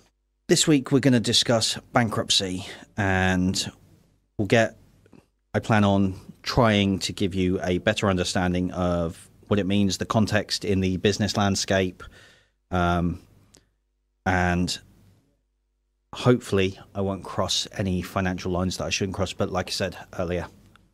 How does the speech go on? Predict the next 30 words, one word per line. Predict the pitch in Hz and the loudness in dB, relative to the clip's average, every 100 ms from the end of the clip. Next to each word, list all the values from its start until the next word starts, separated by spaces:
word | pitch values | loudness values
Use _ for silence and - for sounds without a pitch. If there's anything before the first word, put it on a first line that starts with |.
| _ _ - | _ _ -6
I'm | 95 | -4
not | 95 | -2
authorized | 92 92 98 90 90 | -2 -2 -2 -2 -2
or | 87 | -4
regulated, | 90 90 90 90 92 90 - - _ | -4 -2 -4 -2 -6 -8 -12 -20 _
so | - - 87 82 85 87 - - - - - _ _ | -4 0 0 0 -2 -6 -16 -20 -20 -20 -20 _ _
take | - 92 - | -6 -6 -4
what | |
I | 87 | -4
say | - 87 82 - - | -2 -4 -6 -12 -12
with | 95 | -10
a | |
pinch | 90 98 - | -8 -6 -4
of | |
salt. | - 90 - | -2 -2 -4
If | - | -4
you | 101 | -4
want | 90 - - | -4 -8 -6
better, | 92 - - - _ - _ _ _ _ | -4 -4 -10 -16 _ -20 _ _ _ _
if | - - | -8 -2
you | 107 | 0
want | 98 101 | 2 2
more | 101 | 2
information, | 95 - 92 90 87 - _ - | 0 -2 -4 -4 -8 -12 _ -8
go | 87 | -4
see | - | -2
a | 90 | -4
professional. | - 113 104 190 - - - - - - - - - - | 0 0 2 -2 -4 -12 -20 -20 -20 -20 -20 -20 -16 -2
Um, | 101 92 92 90 87 - - - _ _ _ _ _ _ _ - _ - - - | 2 4 4 2 0 -10 -20 -20 _ _ _ _ _ _ _ -20 _ -20 -18 -4
so | - 120 107 107 107 | 0 4 6 6 4